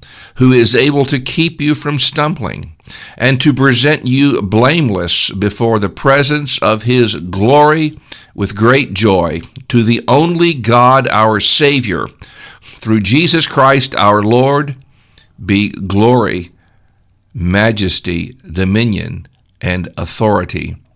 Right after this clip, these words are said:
before all time, now and forever. Amen." Think about that for a minute. One day, you and I will stand before Jesus Christ when this life is over. If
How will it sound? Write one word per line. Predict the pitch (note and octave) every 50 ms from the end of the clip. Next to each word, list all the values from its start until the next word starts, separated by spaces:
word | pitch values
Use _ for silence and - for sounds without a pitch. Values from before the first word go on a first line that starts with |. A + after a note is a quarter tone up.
| _ _ _ _ _ _ _ _ _ _ _ _
before | - G#2 - - G2+ G2 G2+ F#2+
all | F#2+ G2 A2 G#2+
time, | - - C#3 G#2+ F2 E2+ E2+ D#2+ F2 -
now | E2+ F2 E2+ F2 F2+ F2+ - -
and | F2 F2+ E2+
forever. | - F2 D2+ D2+ D#2+ D2+ D#2+ D2 - -
Amen." | E2 F2 E2 D#2 C#2+ D#2 C2+ B1+ - _ _ _ _ _ _ _ _ _ _ _ _ _ _ _ _ _ _ _ _ _ _ _ _ - - _ _
Think | - A#2+ -
about | B2 A2 A2 G2+ -
that | - G2 E2
for | - - F2+
a | F2
minute. | F2 E2+ D#2+ D2 - - _ - - _ _ _ _ _ _ _ _ _ _ _ _
One | - A2+ B2 B2+
day, | A#2 A2+ A2
you | G#2+ E2+ C#2+ G2+ G#2+ A#2+ A#2+
and | A2+
I | G#2+ F#2+ F#2+
will | G2 G2 F#2+
stand | F#2 - - B2+ A2 A2 A2 G#2+
before | G2+ - A#2 A2+ G2+
Jesus | F#2+ - A#2 A2+ G2+ G2+ F#2+ -
Christ | - - A2 F#2+ F#2 G2 F#2+ - - -
when | F#2+ F#2
this | G2 E2+ -
life | - F2 F2 F2+ F2 -
is | F2 D#2+
over. | F2+ F2 F2 E2 E2 D#2+ D2+ -
If | - D3+ F3 D#3 - - - -